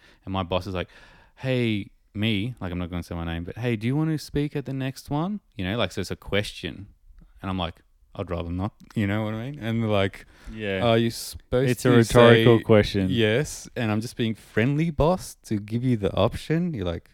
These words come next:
Speaker 1: "Yeah, but if you give me the option, then I'll say no." Everyone, even though everyone's like, "What the fuck?" You know?
Speaker 2: No, I get what you're saying because it's kind of a dick move on the boss's behalf because by asking you the question, you're almost framing it as in you're,
Speaker 1: Yeah, false.
Speaker 2: you're saying that you want to,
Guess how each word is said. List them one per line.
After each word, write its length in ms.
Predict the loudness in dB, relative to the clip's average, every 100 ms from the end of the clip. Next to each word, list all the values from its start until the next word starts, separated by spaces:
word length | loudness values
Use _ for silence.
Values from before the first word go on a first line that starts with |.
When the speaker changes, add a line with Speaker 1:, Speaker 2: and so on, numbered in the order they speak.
| _ _ _ _
Speaker 1:
"Yeah, 180 | -2 0
but 100 | 0 -4
if 140 | -6
you 80 | -4
give 100 | -2
me 80 | 0
the 80 | -2
option, 360 | -2 -8 -12
then 260 | -12 -12 -14 _ -10
I'll 100 | -6
say 180 | -2 0
no." 160 | 0 0
Everyone, 380 | 0 0 -4 -6 -8
even 120 | -4
though 60 | -2
everyone's 260 | -2 -4
like, 140 | -8 -12
"What 100 | -16
the 80 | -18
fuck?" 300 | -12 -12 -12 _ -20 -20
You 60 |
know? 100 | -20 -20 _ -20 -4
Speaker 2:
No, 100 | 4
I 80 | 6
get 160 | 8 6
what 60 |
you're 80 | 6
saying 280 | 4 2 2
because 260 | 0 0 -2
it's 100 | -4
kind 220 | -2 -2
of 80 | -2
a 40 |
dick 320 | -4 -6 -6 -4
move 240 | -4 -4
on 80 | -4
the 80 | -6
boss's 420 | -4 -4 -6 -8
behalf 600 | -8 -6 -4 -4 -8 -16 -6
because 520 | -4 0 2 2 0 -12 _ _ _
by 240 | 4 4
asking 460 | 2 0 -2 -2 -2
you 80 | -2
the 80 | -4
question, 480 | -4 -2 -2 -4
you're 80 | -4
almost 280 | -4 -4 -6
framing 520 | -8 -4 -2 -4 -4
it 160 | -6 -6
as 220 | -8 -6
in 320 | -4 -4 -6 -10 _ _ _ _ _ _ _ _ _ -10
you're, 240 | 0 6
Speaker 1:
Yeah, 120 | 8
false. 420 | 8 8 6 2 2
Speaker 2:
you're 520 | 6 8 8 4 0
saying 380 | -4 -2 0 -2
that 100 | -4
you 180 | -6
want 320 | -6 -4 -4 -4
to, 260 | -6 -6